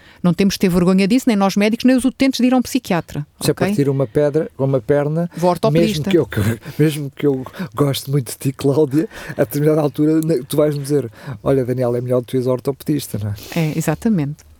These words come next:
Speaker 2: Porque é que com a mente haveria de ser diferente? É
Speaker 1: É.
Speaker 2: mesmo por estigma.
Speaker 1: É, é verdade. Agora é assim, eh, apesar de todos esses sintomas que eu estive a referir, clinicamente nós médicos temos várias ferramentas,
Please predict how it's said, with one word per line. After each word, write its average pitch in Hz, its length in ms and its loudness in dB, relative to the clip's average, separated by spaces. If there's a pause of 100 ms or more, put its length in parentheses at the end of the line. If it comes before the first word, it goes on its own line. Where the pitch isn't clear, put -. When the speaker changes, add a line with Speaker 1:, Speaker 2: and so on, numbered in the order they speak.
(680)
Speaker 2:
Porque - 180 -2
é 151 60 2
que - 60 -12 (140)
com 143 140 0
a 131 40 0
mente 131 280 -2
haveria 110 280 -4
de 104 80 -8
ser 107 100 -6
diferente? 104 460 -8 (600)
É 170 120 0
Speaker 1:
É. - 20 2
Speaker 2:
mesmo 131 220 0
por 110 100 -10
estigma. 123 460 -4 (420)
Speaker 1:
É, 185 240 2
é 185 40 2
verdade. 160 420 -4 (520)
Agora 226 280 4
é 247 60 4
assim, 135 360 -4 (680)
eh, 175 400 2
apesar 220 340 2
de 214 200 -4
todos 277 260 2
esses 262 140 -2
sintomas 180 360 0
que - 80 -6
eu 190 40 -2
estive 185 260 -2
a 160 100 0
referir, 165 460 -4 (440)
clinicamente 226 640 2
nós 196 180 0
médicos 190 320 -2
temos 185 180 0
várias 185 240 0
ferramentas, 156 680 -2